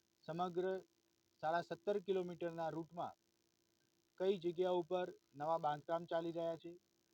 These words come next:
કોઈ જગ્યા ઉપરના ધાબા પોઇન્ટ ફેરબદલી કરી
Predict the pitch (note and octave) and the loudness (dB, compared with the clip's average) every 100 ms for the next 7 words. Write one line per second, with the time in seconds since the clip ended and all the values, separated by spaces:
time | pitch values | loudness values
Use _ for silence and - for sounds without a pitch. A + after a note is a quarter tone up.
0 | _ _ _ _ _ _ _ F3 F3 E3+ | _ _ _ _ _ _ _ 0 2 2
1 | F3+ F#3 F3+ F3+ F3 F3 E3 C#3+ D#3+ F3 | 4 4 4 0 -4 -4 -2 2 2 2
2 | F3 E3+ E3+ - _ _ _ E3 F3 E3+ | 0 -6 -10 -16 _ _ _ -4 -2 -2
3 | E3 E3+ E3+ E3+ F3+ | -2 -2 -2 0 0